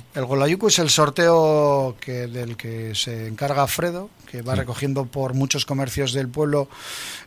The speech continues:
Speaker 1: eh, donativos
Speaker 2: En especie.
Speaker 1: de regalos y dan, que, que le, que, que suelen dar,
Speaker 2: Sí.
Speaker 1: bicicletas, eh, restaura-, eh,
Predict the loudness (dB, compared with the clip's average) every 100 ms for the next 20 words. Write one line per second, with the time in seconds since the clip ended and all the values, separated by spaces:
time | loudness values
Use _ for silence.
0 | -4 -2 0 0 0 2 4 6 8 8
1 | 8 6 6 6 4 4 2 2 2 2
2 | 2 2 2 4 6 4 2 4 6 6
3 | 4 2 0 -2 -4 -4 -2 0 -2 -4
4 | -6 -6 -4 -4 -2 0 2 2 0 -2
5 | -2 0 0 0 2 2 2 0 -2 -8
6 | -10 -8 -6 -2 -2 -2 -2 -2 -4